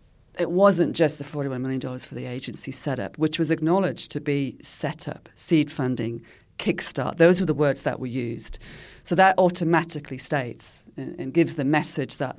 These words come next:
that's just what we need to get, to get the, the core of the agency together to, to start tackling those outreach and this, get,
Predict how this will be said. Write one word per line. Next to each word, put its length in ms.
that's 280
just 180
what 180
we 120
need 240
to 100
get, 260
to 60
get 280
the, 280
the 80
core 400
of 80
the 140
agency 440
together 480
to, 380
to 160
start 360
tackling 420
those 480
outreach 560
and 200
this, 280
get, 200